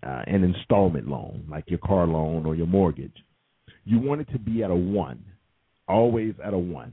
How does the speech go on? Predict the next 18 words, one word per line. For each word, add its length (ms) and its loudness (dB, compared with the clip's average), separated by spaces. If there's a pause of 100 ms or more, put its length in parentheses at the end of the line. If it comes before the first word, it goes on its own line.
(840)
Two 340 2
is 220 -2
like 260 -4
thirty 300 4
days 320 -4
late. 260 -8
So 60 0
if 120 -2
you're 120 -4
thirty 260 2
days 340 -2
late, 360 -4
it's 140 -8
a 240 -8
two. 260 2
But 160 0 (100)
see, 240 -8
here's 300 0